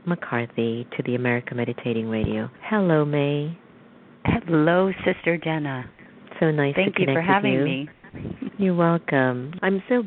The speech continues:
Speaker 1: glad that you bring spiritual principles into wealth, abundance, entrepreneurship, because I've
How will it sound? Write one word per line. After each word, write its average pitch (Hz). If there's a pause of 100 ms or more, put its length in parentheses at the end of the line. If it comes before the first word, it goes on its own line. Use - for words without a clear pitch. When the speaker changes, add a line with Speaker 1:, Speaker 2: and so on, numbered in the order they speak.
Speaker 1:
glad 143
that 127
you 147
bring 135 (160)
spiritual 151 (100)
principles 143 (140)
into 127 (300)
wealth, 143 (400)
abundance, 151 (380)
entrepreneurship, 143 (260)
because 160 (280)
I've 160